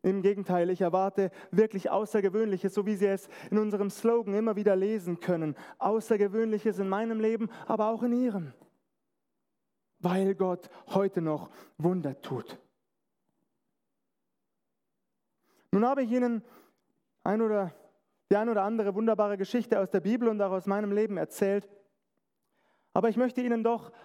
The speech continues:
eine konkrete Frage stellen. Sie haben von mehreren Personen gehört.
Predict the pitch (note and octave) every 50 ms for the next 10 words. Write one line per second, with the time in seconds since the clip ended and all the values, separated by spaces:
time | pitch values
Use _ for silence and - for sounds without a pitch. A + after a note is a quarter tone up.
0 | - - - G3+ A3+ A#3 A3 - A3+ G#3+ - G3 A#3 A#3+ A#3 A#3 A3+ G#3+ - -
1 | - - - - - F3+ G3+ A3 A#3 A#3+ G3 G3 E3+ - - - F3+ D#3+ C#3+ C3+
2 | C3 B2 A#2 - - - _ _ _ _ _ _ - F#3 F#3 G3 G#3 G#3 F#3+ G#3
3 | G3+ G3+ G#3+ A3 G#3 G#3 G#3 G#3+ G#3+ G#3 G#3+ G#3+ G#3 F3 G3 A3 A3+ A3+ A3 G#3+
4 | G#3 G3+ F#3 F3+ D#3 D#3+ C#3+ B2+ A#2+ A#2 - - -